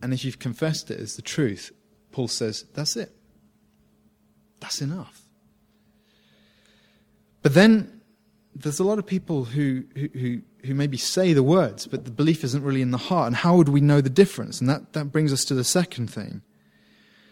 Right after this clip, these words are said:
that your life will show a difference. This is why James says in James two, he says, "What good is it, uh, my brothers, if someone says he has faith, but he doesn't have works?" And he says a bit further on, "So also faith by itself,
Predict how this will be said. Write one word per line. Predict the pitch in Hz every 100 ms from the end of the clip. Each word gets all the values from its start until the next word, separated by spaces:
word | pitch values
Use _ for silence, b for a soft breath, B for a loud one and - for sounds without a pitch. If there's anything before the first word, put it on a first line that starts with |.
| b
that | -
your | 147 156
life | 165 214 208
will | 170
show | 139 175 170
a | 107
difference. | 113 113 95 - - - - _ _ _ _ b b
This | 160
is | 156
why | 180 156
James | 156 165 170 -
says | 131 120
in |
James | 120 131 123 -
two, | - 143 110 - B B B
he |
says, | 147 156
"What | 170 175
good | 151 190
is | 185 131
it, | 120 - b b b b _ - _
uh, | 127 107 -
my | 143 135
brothers, | 143 143 156 165 120 113 -
if | 143 -
someone | 175 170
says | - 170 143
he | 139
has | 151 143
faith, | - 214 165 139 143 -
but | 139 147 139
he | 139 127 _
doesn't | 151 147 156
have | 139
works?" | 127 127 82 - - - _ _ _ _ _ _ _
And | 123
he |
says | 120 139
a |
bit | 131 143
further | - 143 135
on, | 139 123 123
"So | -
also | 151 156 143
faith | - - 180 175
by | 160
itself, | 135 135 - 160 123 -